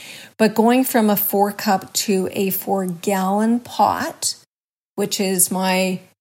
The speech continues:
upsized recipes, to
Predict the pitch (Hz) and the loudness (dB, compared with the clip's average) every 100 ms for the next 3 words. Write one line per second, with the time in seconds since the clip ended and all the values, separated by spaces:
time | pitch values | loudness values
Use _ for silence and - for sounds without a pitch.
0 | - 208 208 - 175 185 - 202 196 - | -4 -4 -2 -4 -4 -4 -6 -6 -4 -6
1 | 226 214 214 269 - - - _ - - | -6 -6 -6 -4 -4 -4 -8 _ -20 -20
2 | - _ _ _ 226 - - - 240 226 | -20 _ _ _ -16 -14 -6 -2 2 4
3 | 220 214 208 | 4 4 2